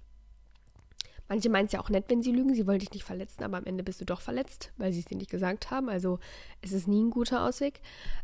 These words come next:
Ähm, dass dann eine Motivation war, dass es überhaupt so weit kommen konnte oder ja, dass die Person in ihrem Kopf so weit war, okay, ich möchte jetzt jemand an-, mit jemandem anderen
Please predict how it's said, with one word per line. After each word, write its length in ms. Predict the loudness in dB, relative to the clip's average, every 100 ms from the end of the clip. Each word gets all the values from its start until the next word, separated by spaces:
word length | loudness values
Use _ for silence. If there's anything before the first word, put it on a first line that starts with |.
| 0
Ähm, 320 | 0 0 0
dass 140 | -2
dann 140 | 0 2
eine 80 | 4
Motivation 800 | 4 2 -6 -6 0 2 4
war, 200 | 4 4
dass 200 | 4 0
es 100 | -4
überhaupt 320 | 2 4 4 2
so 60 |
weit 200 | -2 0
kommen 280 | 4 4 4
konnte 460 | 2 2 0 -2 0
oder 280 | -2 -2 -8 -18 -20 -20 -20 -20 _ _ -20 -20 _ _ -6
ja, 180 | 0 2
dass 200 | 2 0
die 100 | 4
Person 500 | 4 6 4 2 0 -8 -20 -20 -20 -20 -20 -4
in 140 | 0 2
ihrem 160 | 2
Kopf 240 | 2 0 0
so 120 | 2
weit 200 | 2 0
war, 120 | -4
okay, 420 | -4 -4 -2 -2
ich 220 | -4 -4 -2
möchte 320 | -4 -4 -2
jetzt 420 | -2 -2 -12 -6
jemand 300 | -2 0 0
an-, 180 | -2 -2
mit 180 | -2 0
jemandem 340 | 0 2 0
anderen 720 | 0 -2 0 -2 -2 -6 -12